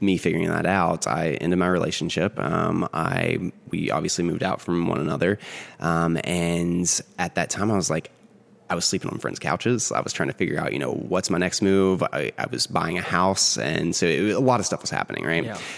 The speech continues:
Speaker 1: So I decided that I was gonna, you know, put drag aside for a little bit. And then a year passed and I was like, "Well, this is kinda nice. I don't have to shave my face every single weekend. Like, I don't have
Speaker 2: <laughs>
Speaker 1: ingrown hairs. Um, I don't have to work on the costuming."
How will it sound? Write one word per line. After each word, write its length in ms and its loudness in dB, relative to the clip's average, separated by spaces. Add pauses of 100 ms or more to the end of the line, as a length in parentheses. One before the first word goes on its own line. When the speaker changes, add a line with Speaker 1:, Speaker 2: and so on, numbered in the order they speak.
Speaker 1:
So 340 6
I 600 4
decided 440 2
that 80 -2
I 80 2
was 160 -2
gonna, 360 0 (140)
you 80 2
know, 80 0
put 180 -6
drag 220 2
aside 260 0
for 80 -6
a 60 0
little 160 -2
bit. 240 2
And 220 -2
then 480 0 (120)
a 40 -2
year 160 2
passed 400 0
and 80 0
I 20 -2
was 140 -2
like, 180 0
"Well, 200 0
this 180 -4
is 80 -6
kinda 180 -4
nice. 300 0
I 40 0
don't 60 0
have 80 -4
to 80 -6
shave 160 -2
my 80 -4
face 320 2
every 220 4
single 260 4
weekend. 580 6
Like, 220 4
I 80 2
don't 160 0
have 180 0
Speaker 2:
<laughs> 60 -2
Speaker 1:
ingrown 220 -4
hairs. 560 2
Um, 420 -2
I 100 -2
don't 140 -8
have 80 -10
to 60 -6
work 120 -6
on 60 -4
the 60 -6
costuming." 680 2